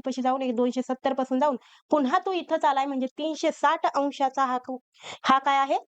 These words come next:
हा पूर्ण तीनशे साठ अंशाचा हा कोन आहे. म्हणजेच याला काय म्हणणार? तर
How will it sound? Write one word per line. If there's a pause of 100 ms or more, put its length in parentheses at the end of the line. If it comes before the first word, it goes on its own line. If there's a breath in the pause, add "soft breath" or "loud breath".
(1000)
हा
पूर्ण (120)
तीनशे
साठ
अंशाचा
हा (120)
कोन
आहे.
म्हणजेच
याला
काय
म्हणणार? (320 soft breath)
तर